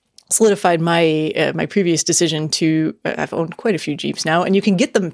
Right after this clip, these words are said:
painted, like, painted body color. And I have never done that because the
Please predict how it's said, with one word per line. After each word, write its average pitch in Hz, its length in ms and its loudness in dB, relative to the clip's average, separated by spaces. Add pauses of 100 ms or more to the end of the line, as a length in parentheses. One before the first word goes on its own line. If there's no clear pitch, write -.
painted, 202 460 0
like, 160 160 -4
painted 160 340 -4
body 160 220 2
color. 240 320 2 (380)
And 180 80 2
I - 20 6
have 160 160 2
never 214 360 4
done 190 220 2
that 143 300 -4
because 165 580 0 (520)
the 160 720 0